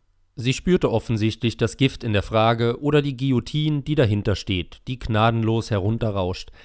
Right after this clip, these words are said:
wenn sie hier die falsche Antwort gibt. Tragisch ist, dass Journalistinnen wie Katharina Hölter dank ihrer Position am längeren Hebel sitzen und Existenzen vernichten können,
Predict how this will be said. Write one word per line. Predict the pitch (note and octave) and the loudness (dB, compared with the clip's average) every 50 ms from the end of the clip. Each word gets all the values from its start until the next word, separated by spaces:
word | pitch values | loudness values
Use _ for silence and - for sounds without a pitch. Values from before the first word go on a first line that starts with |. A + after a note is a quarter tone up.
| - - - | -20 -10 -2
wenn | - A#2+ C3+ | 0 0 0
sie | C3 C3 | 2 0
hier | B2 C3+ | 0 0
die | C3+ C3+ | 0 0
falsche | - - F2 - - - A2+ - | 0 0 0 0 0 -2 -2 -2
Antwort | G2 G#2 G#2 - F#2+ F2 - | -2 -4 -2 -2 -4 -4 -4
gibt. | - E2+ D2 - - - - - - _ _ _ _ _ - - | -6 -10 -10 -10 -16 -20 -20 -20 -20 _ _ _ _ _ -14 -8
Tragisch | - - G#2+ G#2 G2 G2 F#2+ - | 0 2 2 2 2 0 -6 -4
ist, | - C#3+ C#3+ - - - - | -4 -4 -4 -4 -4 -2 -2
dass | A#2+ - - | -2 -2 0
Journalistinnen | - A#2 A#2 A#2 A2+ C3+ C3+ - - - A2+ A2 A2 A2 G#2 | 0 2 2 4 4 2 0 0 -4 -2 -2 -2 -2 -2 -4
wie | G#2+ G2+ | -4 -4
Katharina | - - G#2+ - G#2+ G2 G#2 A2 G#2+ G#2+ G2+ F#2 | -2 -4 -2 0 0 -2 0 0 2 2 2 4
Hölter | A2 A#2 B2+ C#3 C3+ - G2 F#2 | 4 4 4 4 2 0 -2 0
dank | F2 G2+ G2 G2+ G2+ | 0 0 -2 0 -2
ihrer | G#2+ G2 G#2 G2+ | -2 -2 -2 0
Position | - A#2 G#2+ A2 A2 - - - C3+ C#3 C#3 C3+ | 0 -2 0 0 -2 -2 -2 0 0 0 0 0
am | B2+ C#3 C3+ | 0 0 0
längeren | G#2 F2+ F#2 F#2+ G2 G2 G2+ F#2 | 0 0 0 0 -2 -2 -2 0
Hebel | G2+ A2 A2+ A2 A2 G2 | 2 0 2 2 0 -2
sitzen | F#2 G#2 G2+ - - - G#2+ G#2+ A2 - - - _ - | -2 -4 -6 -6 -6 -6 -6 -6 -6 -12 -20 -20 _ -4
und | - C#3 C#3+ C#3 | -2 -2 -2 -2
Existenzen | C#3+ - - - C#3+ - - G2+ F#2 F#2 - - A2 | -4 -6 -6 -10 -8 -4 -2 -2 -2 -2 -4 -6 -8
vernichten | - - A#2 G#2 A#2 A#2 - - - G2+ | -4 -2 -2 0 0 -2 -2 -6 -8 -10
können, | - - F2+ D#2+ D#2+ E2+ G2 | -6 -4 -6 -6 -6 -10 -14